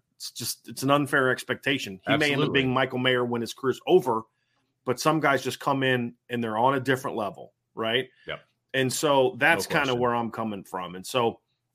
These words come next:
Speaker 1: with Tyler last year, it was, everyone was, "He's gonna be the starter. He's gonna beat Jack out, Jack's this, Jack's that, Drew Pyne's this, Drew Pyne's that.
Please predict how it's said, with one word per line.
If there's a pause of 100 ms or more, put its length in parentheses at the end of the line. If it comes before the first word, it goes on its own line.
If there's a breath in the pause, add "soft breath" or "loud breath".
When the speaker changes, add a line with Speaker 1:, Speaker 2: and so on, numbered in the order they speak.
(160)
Speaker 1:
with
Tyler
last
year,
it
was, (100)
everyone
was,
"He's
gonna
be
the
starter.
He's
gonna
beat
Jack
out,
Jack's
this,
Jack's
that,
Drew
Pyne's
this,
Drew
Pyne's
that.